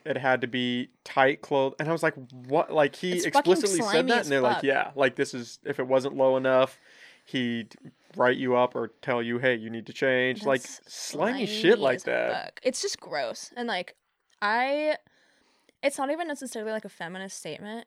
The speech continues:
Speaker 2: It's more
Speaker 1: It's
Speaker 2: like,
Speaker 1: just gross.
Speaker 2: personally for me, I don't like being fucking told what to do. <laughs>
Speaker 1: Well, it's just like, why, why? I get, like,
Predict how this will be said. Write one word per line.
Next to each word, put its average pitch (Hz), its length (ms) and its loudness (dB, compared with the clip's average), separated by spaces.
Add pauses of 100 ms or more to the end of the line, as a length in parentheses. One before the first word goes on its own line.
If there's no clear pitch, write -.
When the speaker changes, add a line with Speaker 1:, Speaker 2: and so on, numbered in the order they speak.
Speaker 2:
It's - 220 -8
more 190 200 -6
Speaker 1:
It's 202 80 2
Speaker 2:
like, 190 60 -2
Speaker 1:
just 269 160 0
gross. - 440 6 (120)
Speaker 2:
personally 269 480 -4
for 254 120 -14
me, 226 200 -6
I - 40 -14
don't 311 180 -14
like 392 140 -8
being 359 200 -12
fucking 320 220 -2
told 294 200 -4
what 277 100 -14
to - 100 -20
do. 285 260 -8 (180)
<laughs> 285 80 -2 (540)
Speaker 1:
Well, 247 80 6
it's 254 100 0
just 262 120 -2
like, 254 140 4
why, 202 540 4 (760)
why? 170 280 2 (100)
I 175 80 6
get, 196 200 6
like, 190 200 8